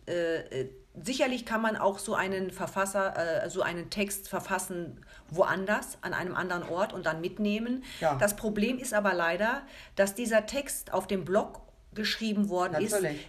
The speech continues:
Speaker 1: der in Patsys Küche lag und auch mit dem Schrift, mit dem Stift geschrieben
Speaker 2: Mhm.
Speaker 1: worden ist,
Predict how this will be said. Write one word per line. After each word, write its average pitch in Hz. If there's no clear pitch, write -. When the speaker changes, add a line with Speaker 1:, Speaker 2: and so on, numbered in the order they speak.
Speaker 1:
der 208
in 196
Patsys 247
Küche 285
lag 147
und 254
auch 220
mit 208
dem 180
Schrift, -
mit 202
dem 190
Stift -
geschrieben 220
Speaker 2:
Mhm. 180
Speaker 1:
worden 190
ist, -